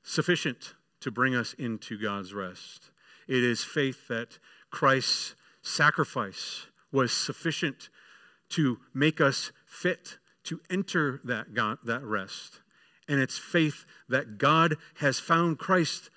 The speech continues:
faithful and has brought him into that rest. And so we live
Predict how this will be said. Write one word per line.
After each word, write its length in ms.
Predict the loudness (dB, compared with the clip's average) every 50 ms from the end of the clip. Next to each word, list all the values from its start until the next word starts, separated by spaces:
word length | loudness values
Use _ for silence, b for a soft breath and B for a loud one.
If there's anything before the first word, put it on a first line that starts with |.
| b
faithful 480 | b 0 0 0 0 0 -6 -12 -14 -14 _ _ _ _ _ _ _ _ _ _ b b b b b b b b
and 140 | b -6 -4
has 160 | -4 -4 -4
brought 280 | -2 -2 -2 -2 -2 -6
him 240 | -8 -8 -8 -8 -8 -6
into 540 | -6 -6 -6 -6 -6 -4 -4 -4 -4 -6 -10 B B B B B B
that 240 | -8 -6 -6 -6 -8
rest. 460 | -8 -10 -10 -10 -10 -14 -16 -16 -12 -8 -6
And 100 | -6 -2
so 140 | 0 0 2
we 120 | 2 2
live 460 | 2 4 4 4 4 2 0 -4 -14